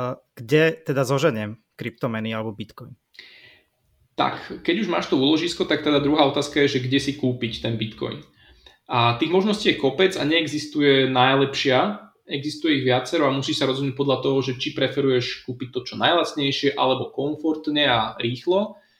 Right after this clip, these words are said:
Speaker 2: alebo chceš ochrániť svoje súkromie. Chceš si ochrániť to, aby banky nevedeli, že si ten Bitcoin nakupuješ. Ja odporúčam,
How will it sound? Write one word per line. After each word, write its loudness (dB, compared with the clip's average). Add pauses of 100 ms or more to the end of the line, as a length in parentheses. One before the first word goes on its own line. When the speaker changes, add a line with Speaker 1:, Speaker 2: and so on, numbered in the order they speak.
(400)
Speaker 2:
alebo 4
chceš -2
ochrániť 0
svoje 0
súkromie. -2
Chceš -6
si -4
ochrániť -2
to, 0
aby 2 (300)
banky 0
nevedeli, 0
že -2
si -10
ten -6
Bitcoin -6
nakupuješ. -8 (800)
Ja 6
odporúčam, 2